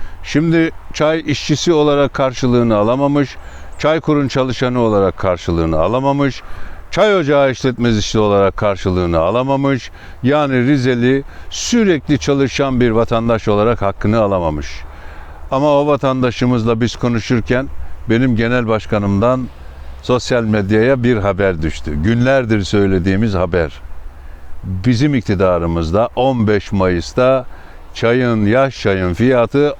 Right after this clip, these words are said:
on beş T L olacak. Müjdeler olsun. Ve ondan sonra sokaklarımızda artık bu dönmeye, dolaşmaya başladı. Rizeli rahat etsin, Rizeli huzura ersin. Geliyoruz. On beş Mayıs'ta da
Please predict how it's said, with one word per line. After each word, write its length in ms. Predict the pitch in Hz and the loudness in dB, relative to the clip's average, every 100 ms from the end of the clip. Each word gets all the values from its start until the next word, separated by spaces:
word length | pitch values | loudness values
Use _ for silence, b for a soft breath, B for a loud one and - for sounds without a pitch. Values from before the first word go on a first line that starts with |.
| - | -2
on 300 | 139 139 117 | 0 2 2
beş 220 | 101 95 | 0 0
T 320 | - 127 123 | 0 2 4
L 100 | 127 | 2
olacak. 520 | 143 123 117 95 92 - B B B B | 2 2 0 0 0 -2 B B B B
Müjdeler 460 | 131 160 147 175 196 | 0 2 2 4 4
olsun. 460 | 196 131 - 101 92 B B | 2 0 0 -2 -2 B B
Ve 180 | 117 170 | 0 2
ondan 400 | 185 185 190 208 | 2 2 2 0
sonra 500 | 160 156 143 165 170 | 0 0 2 2 0
sokaklarımızda 920 | - 160 170 - 156 143 139 127 139 147 | -2 -2 -2 0 2 2 2 0 0 0
artık 440 | 139 123 135 131 | -2 -2 -4 2
bu 240 | 147 131 | 0 2
dönmeye, 520 | 120 135 131 131 131 131 | 0 2 2 2 2 2
dolaşmaya 720 | 127 123 - 123 117 117 107 | 0 0 0 0 2 2 2
başladı. 600 | 123 - 143 135 156 151 B B B | -2 0 0 2 0 -2 B B B
Rizeli 420 | 123 135 160 156 | 0 2 2 2
rahat 340 | 147 143 160 165 | 2 0 -2 -2
etsin, 420 | 147 - 156 147 - | -2 0 0 0 -2
Rizeli 360 | 127 135 151 | 0 2 2
huzura 460 | 139 127 127 143 151 | 2 2 2 2 2
ersin. 560 | 147 151 - 156 151 143 B B - | 2 0 0 0 0 -4 B B -4
Geliyoruz. 680 | 117 135 165 175 170 170 - - B B - | 0 2 4 4 4 2 -2 -6 B B 0
On 260 | 160 156 | 0 2
beş 220 | 135 117 | 2 2
Mayıs'ta 500 | 123 117 113 - 139 | 2 2 0 0 2
da 240 | 127 131 | 2 0